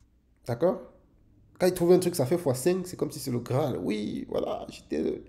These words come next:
<laughs> c'est le concours de celui qui, je me dis juste, mais ces gens, s'ils connaissent même que Iris App existe,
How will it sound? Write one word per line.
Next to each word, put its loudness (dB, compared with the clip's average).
<laughs> -16
c'est -10
le -10
concours -2
de -4
celui -4
qui, -6
je 10
me 6
dis 4
juste, 2
mais 6
ces 8
gens, 12
s'ils 6
connaissent 8
même 2
que -6
Iris 6
App 6
existe, 0